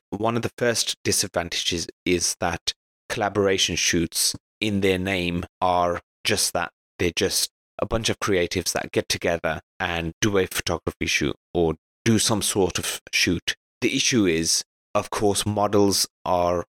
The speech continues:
going to be paid, especially if they're established models, and correctly so,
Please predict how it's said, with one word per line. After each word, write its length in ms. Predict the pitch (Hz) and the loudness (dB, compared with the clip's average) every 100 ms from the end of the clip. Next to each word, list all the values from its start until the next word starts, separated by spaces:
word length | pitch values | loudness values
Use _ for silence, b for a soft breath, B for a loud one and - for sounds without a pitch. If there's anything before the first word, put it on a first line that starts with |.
| - | -6
going 220 | 101 95 | -4 -2
to 120 | - | -6
be 120 | 92 87 | -4 -2
paid, 320 | - 85 - | 0 0 0
especially 480 | - - 98 - 98 | -2 0 -2 0 -2
if 80 | |
they're 200 | - 92 | 0 -2
established 540 | 80 - 98 87 85 - | 0 -2 -2 -2 -2 0
models, 360 | 82 80 80 80 - - | -2 -2 -2 -4 -12 -8
and 240 | 90 87 85 - | -4 -4 -6 -4
correctly 460 | 107 101 - 98 | -2 -2 -2 -2
so, 300 | 82 - 82 | 0 0 -2